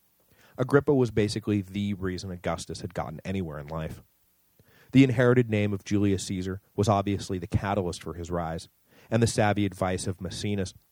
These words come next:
helped him pick his way through the treacherous world of Roman politics. But it would all have been for naught without victories on the battlefield,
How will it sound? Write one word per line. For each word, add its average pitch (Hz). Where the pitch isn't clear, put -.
helped 139
him 113
pick -
his 92
way 101
through 95
the 87
treacherous 92
world 92
of 87
Roman 82
politics. 98
But 147
it 151
would 147
all 147
have 139
been 123
for 101
naught 90
without 90
victories 92
on 82
the 82
battlefield, 85